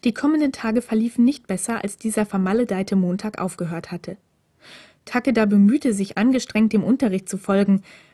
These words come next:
was ihm mal mehr, mal weniger gut gelang. Immer wenn er sich dabei erwischte,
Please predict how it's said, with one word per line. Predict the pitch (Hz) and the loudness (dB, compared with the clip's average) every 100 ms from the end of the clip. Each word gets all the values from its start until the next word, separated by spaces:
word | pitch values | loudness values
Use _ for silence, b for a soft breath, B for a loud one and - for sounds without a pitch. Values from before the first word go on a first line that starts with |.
| - | -4
was | 208 | 2
ihm | 220 | 4
mal | 202 190 | 6 6
mehr, | 196 202 208 208 | 6 6 4 2
mal | 196 190 | 0 2
weniger | 220 220 202 | 6 4 2
gut | 180 202 - | -2 -4 -2
gelang. | 190 202 190 185 - _ _ _ _ _ _ _ | 0 2 0 -2 -8 _ _ _ _ _ _ _
Immer | 208 233 262 | 4 4 4
wenn | 233 214 | 4 2
er | |
sich | 202 214 | 2 -2
dabei | - 196 190 | -4 -4 -2
erwischte, | 180 180 202 - 226 | -2 -2 -2 -2 -4